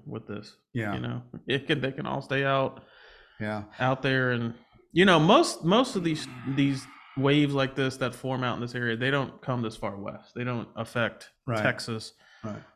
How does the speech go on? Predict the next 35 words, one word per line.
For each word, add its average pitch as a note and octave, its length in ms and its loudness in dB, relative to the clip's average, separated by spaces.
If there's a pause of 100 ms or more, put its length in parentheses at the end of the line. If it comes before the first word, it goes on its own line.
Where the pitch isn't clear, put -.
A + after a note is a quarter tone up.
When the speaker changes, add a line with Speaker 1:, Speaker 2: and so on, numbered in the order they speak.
(120)
Speaker 1:
Most E3 500 6
of C#3+ 100 4
our C#3 120 4
systems B2 480 -4
that, A#2 320 0
that A#2 160 0
impact A#2+ 340 -2
Texas A2 340 -10
form A2+ 280 -6
are - 20 -8
actually B2 280 -2
in G#2 60 -6
the G#2 60 -8
Gulf G#2 220 -8
of D2+ 40 -12
Mexico. - 380 -18 (160)
Speaker 2:
Yeah. A#2+ 160 0 (160)
Speaker 1:
And, A2+ 480 -6
and, A2+ 320 -10
and G#2 320 -8 (180)
occasionally D3+ 960 4
we'll B2+ 160 -2
get B2+ 160 -4
the A#2+ 80 -6
long B2 260 -2
trackers, G#2+ 520 -6
your A2+ 160 -6
Allens, B2 440 -2
your A#2 80 -6
Gilberts, A#2 520 -4
your G#2 80 -6
Ritas, A2 400 -2
your G#2 160 -2
Ikes, G#2+ 420 -4 (280)
Speaker 2:
Yeah. A2 240 -4